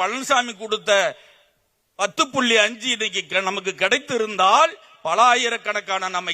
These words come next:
இளைஞர்கள் வேலைக்கு போயிருப்பார்கள். ஆனால் சட்டமன்றத்தில் நீ என்ன பேசுற? பல்கலைக்கழகத்துக்கு கருணாநிதி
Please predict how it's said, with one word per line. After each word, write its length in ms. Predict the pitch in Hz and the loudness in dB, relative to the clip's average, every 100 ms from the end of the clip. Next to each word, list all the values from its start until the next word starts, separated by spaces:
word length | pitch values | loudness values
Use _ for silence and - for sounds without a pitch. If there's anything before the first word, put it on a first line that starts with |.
| 185 | -2
இளைஞர்கள் 520 | 240 262 226 254 208 | 0 0 -2 -2 2
வேலைக்கு 300 | 277 370 339 285 | 2 2 -2 0
போயிருப்பார்கள். 640 | 269 254 196 220 196 175 120 _ _ _ | 0 0 0 0 0 -8 -12 _ _ _
ஆனால் 600 | - 214 240 233 269 359 349 - - - - _ _ _ _ _ _ _ _ - | 0 2 4 4 6 4 2 -6 -20 -20 -20 _ _ _ _ _ _ _ _ -4
சட்டமன்றத்தில் 800 | 220 220 330 330 320 320 320 311 | -2 4 6 6 2 -2 0 2
நீ 60 | 302 277 | 2 0
என்ன 120 | 320 349 285 | 2 4 6
பேசுற? 360 | 339 349 320 294 202 117 _ _ _ _ - | 6 4 2 2 0 -6 _ _ _ _ -6
பல்கலைக்கழகத்துக்கு 1200 | 196 247 285 330 320 262 262 254 240 220 247 320 240 | -2 -2 2 2 4 2 0 0 -2 -4 -10 -8 -2
கருணாநிதி 680 | 196 214 247 294 285 262 233 | 0 2 2 2 2 -2 -8